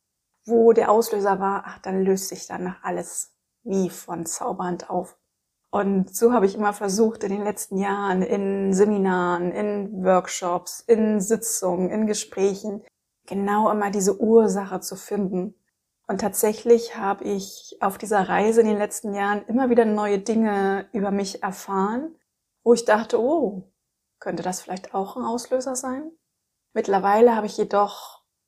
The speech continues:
gerade die Erkenntnis oder gerade den, ja, den, die Erkenntnis, den Wissensstand, dass ich einfach das Gefühl habe, das ist eh alles ein Puzzleteil und alles greift ineinander und es gibt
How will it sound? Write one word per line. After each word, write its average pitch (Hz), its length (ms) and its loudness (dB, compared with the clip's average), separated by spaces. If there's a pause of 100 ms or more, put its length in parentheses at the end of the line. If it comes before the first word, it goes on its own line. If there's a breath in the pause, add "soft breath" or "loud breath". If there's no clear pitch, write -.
(320)
gerade 247 760 4
die 247 120 4
Erkenntnis 196 920 -2
oder 180 220 -2
gerade 190 320 -4
den, 185 560 -2
ja, 220 160 -6
den, 185 140 -6
die 185 80 0
Erkenntnis, 202 440 -6
den 196 200 -4
Wissensstand, 190 540 -4 (360)
dass - 100 -12
ich 190 100 -4
einfach 196 180 0
das - 180 -6
Gefühl 208 340 0
habe, 202 140 0
das 196 100 -2
ist 202 260 -8
eh 196 340 0
alles 202 280 -2
ein 196 140 -8
Puzzleteil 196 760 -4
und 196 220 -6
alles 208 400 2
greift 214 580 0
ineinander 196 720 0
und 196 140 -4
es - 240 -8
gibt - 520 -4